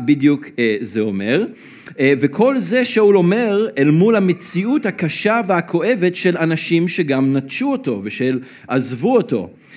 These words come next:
אה, היה את השניים, את פיגלוס ואת, אה, הרמוגניס, אמ, וכנראה שכן, היו כאלה אפילו מאוד קרובים אליו, שפשוט עזבו אותו. גם רואים את זה בסוף האיגרת, הוא מתייחס לכמה אנשים שהסבו לו נזק מאוד קשה,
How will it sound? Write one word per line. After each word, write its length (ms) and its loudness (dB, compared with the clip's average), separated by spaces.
אה, 140 0
היה 140 2
את 120 -2
השניים, 680 0
את 120 -2
פיגלוס 840 0
ואת, 380 -2
אה, 260 -2
הרמוגניס, 880 -2
אמ, 400 4
וכנראה 680 0
שכן, 380 -2
היו 420 -2
כאלה 300 0
אפילו 280 -2
מאוד 260 2
קרובים 520 0
אליו, 340 2
שפשוט 600 -4
עזבו 400 0
אותו. 220 0
גם 120 0
רואים 200 0
את 80 -4
זה 80 -4
בסוף 360 -4
האיגרת, 460 0
הוא 80 -4
מתייחס 440 -6
לכמה 340 -2
אנשים 400 -2
שהסבו 800 -4
לו 100 2
נזק 540 2
מאוד 300 -2
קשה, 400 -2